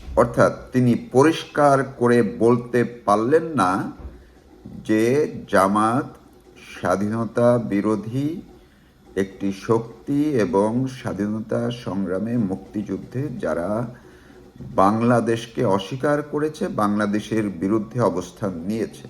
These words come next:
যেমনটি তার দলের অনেক নেতারাই কিন্তু পরিষ্কার করে বলছেন। কারণ আমরা জানি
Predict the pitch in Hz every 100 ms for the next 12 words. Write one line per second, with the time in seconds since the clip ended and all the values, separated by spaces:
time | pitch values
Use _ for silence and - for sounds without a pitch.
0 | - - - - _ _ _ _ _ _
1 | _ - 80 113 120 151 151 180 - 107
2 | 107 98 98 101 139 113 95 98 87 87
3 | 95 101 113 143 - 113 - 104 - 101
4 | 98 - 92 - 87 82 92 120 120 -
5 | 64 - - - - - 78 67 76 87
6 | 90 92 101 123